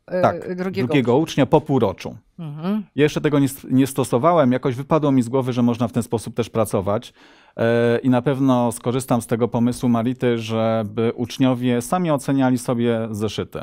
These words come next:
Speaker 2: okej, zeszyty. Bo
Speaker 1: Właśnie
Speaker 2: to
Speaker 1: w ten
Speaker 2: wydaje mi
Speaker 1: sposób,
Speaker 2: się
Speaker 1: nie?
Speaker 2: tak,
Speaker 1: Mhm.
Speaker 2: że to
Speaker 1: Jasne.
Speaker 2: jest fajny sposób. Zawsze ja oceniałem, więc
Speaker 1: Tak,
Speaker 2: niech oni
Speaker 1: ja
Speaker 2: też.
Speaker 1: pamiętam też, że miałam straszny kłopot, y, jak robiłam portfolio uczniowskie z nau-, uczniami, bo musiałam,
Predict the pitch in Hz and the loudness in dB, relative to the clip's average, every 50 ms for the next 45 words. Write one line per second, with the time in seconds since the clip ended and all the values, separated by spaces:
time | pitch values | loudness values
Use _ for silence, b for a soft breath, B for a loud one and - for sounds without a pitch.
0 | - - - - - 110 101 98 101 95 - - - - - - - 120 107 214 | -10 -10 -8 -4 -2 -2 0 -2 -4 -4 -6 -10 -12 -12 -18 -18 -14 -8 -6 -4
1 | 170 - 120 120 110 107 196 - 147 143 139 135 135 135 127 - - 127 120 185 | -2 -2 -2 -2 -2 -2 0 2 2 4 4 4 2 2 0 0 0 0 0 2
2 | 107 95 87 92 - - 214 220 220 214 131 147 156 143 135 - - - 151 147 | 0 -2 -2 -4 -12 -14 -14 -12 -8 -6 -4 0 2 2 2 0 0 2 2 4
3 | 143 143 139 131 120 - - 170 160 - 147 131 - - 110 113 151 143 - 156 | 4 4 2 2 0 0 0 0 0 0 -4 -6 -6 -6 2 2 2 2 2 2
4 | 135 127 117 113 107 - - 117 113 113 113 117 117 120 123 120 - _ - 107 | 2 4 4 2 2 0 -2 -2 0 0 0 0 0 0 -2 -4 -8 _ -8 -6
5 | 107 107 107 - - - 104 - 117 - 190 196 208 208 202 202 196 196 196 196 | -6 -6 -4 -4 -4 -4 -4 -4 -2 0 2 2 2 0 -2 -2 0 -2 -2 -2
6 | 190 202 196 180 - 196 196 180 185 190 185 180 175 175 175 - - 185 175 165 | -2 -4 -4 -2 -2 -4 -4 -2 -4 -4 -2 -2 -2 -4 -4 -4 -2 -4 -2 -2
7 | - 175 165 - 175 147 - 156 151 - 165 151 - - 170 160 160 156 156 - | -4 -8 -6 -6 -6 -6 -6 -8 -10 -8 -10 -10 -8 -6 -4 -2 -2 -2 -4 -4
8 | - 156 151 156 151 160 160 165 156 156 156 170 160 - - - 170 165 160 160 | -6 -4 -4 -4 -4 -4 -4 -4 -4 -4 -4 -6 -8 -8 -4 -4 -2 -2 0 -2
9 | 156 156 156 - - 170 156 143 - - 156 151 - 156 139 113 78 73 160 160 | -2 -2 -4 -6 -8 -8 -8 -8 -8 -10 -10 -8 -6 -6 -6 -6 -6 -8 -10 -10
10 | - - 160 165 180 190 180 175 165 160 156 - 170 156 156 151 | -8 -6 -6 -4 -4 -4 -4 -4 -4 -6 -6 -6 -6 -6 -6 -6